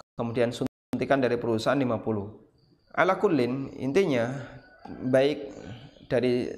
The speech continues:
potong gaji semuanya maupun ada suntikan dari perusahaan, status uang ini adalah uang Anda. Status uang premi ini adalah uang karyawan.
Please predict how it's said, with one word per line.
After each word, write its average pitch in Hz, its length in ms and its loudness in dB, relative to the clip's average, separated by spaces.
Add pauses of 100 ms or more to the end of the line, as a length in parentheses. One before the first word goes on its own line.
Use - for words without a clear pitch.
potong 139 300 2
gaji 135 180 -4
semuanya 135 540 2
maupun 135 320 0
ada 110 480 2 (560)
suntikan 131 480 0
dari 117 160 2
perusahaan, 120 640 2 (1040)
status 165 560 -2
uang 147 240 4
ini 139 640 0
adalah 139 320 2
uang 143 240 2
Anda. 107 320 -2 (1300)
Status 139 480 0
uang 131 240 2
premi 131 400 0
ini 143 160 2
adalah - 560 -2
uang 143 320 2
karyawan. 117 560 0